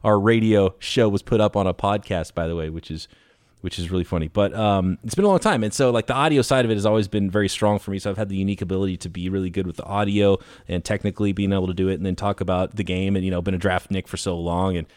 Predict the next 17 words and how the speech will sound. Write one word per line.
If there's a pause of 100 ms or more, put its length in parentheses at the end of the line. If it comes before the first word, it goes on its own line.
(260)
so,
uh,
that's,
that's
where (400)
early
on
it
was
just
a
natural
fit
for
me
to
start